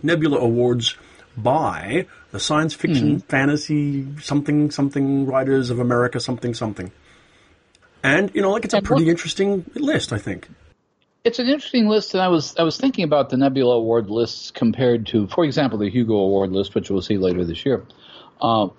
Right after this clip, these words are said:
Speaker 2: one of the things which is newsworthy this year, even though I know nothing about it all, at all, is the first Nebula category for game writing.
Speaker 1: Oh, yeah.
Speaker 2: And which, which actually lists writers, actually one of the games they've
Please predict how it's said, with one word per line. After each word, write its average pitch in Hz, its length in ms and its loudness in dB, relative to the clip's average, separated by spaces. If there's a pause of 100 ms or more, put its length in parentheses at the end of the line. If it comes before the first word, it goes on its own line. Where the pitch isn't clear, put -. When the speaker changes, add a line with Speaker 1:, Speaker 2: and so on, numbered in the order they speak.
(140)
Speaker 2:
one 185 340 0
of 254 100 0
the 190 80 2
things 160 460 0
which 135 220 -2
is 117 240 0
newsworthy 110 840 0
this 98 260 -2
year, 107 180 -2
even 123 240 0
though 110 160 2
I 104 100 2
know 101 160 2
nothing 123 440 0
about 104 260 0
it 85 100 0
all, 85 320 -2
at 104 80 0
all, 95 320 0 (500)
is 160 160 -2
the 175 80 0
first 175 300 -2
Nebula 143 360 0
category 113 540 0
for - 140 -6
game 113 320 2
writing. 78 420 -8 (480)
Speaker 1:
Oh, 208 140 0
yeah. 175 160 -4
Speaker 2:
And 117 460 2 (540)
which, 226 460 -4
which 196 240 -2
actually 175 720 0 (120)
lists 151 500 0
writers, 135 420 0
actually 160 280 0
one 135 240 2
of 110 80 -2
the 107 100 -4
games 127 460 0
they've 101 240 -2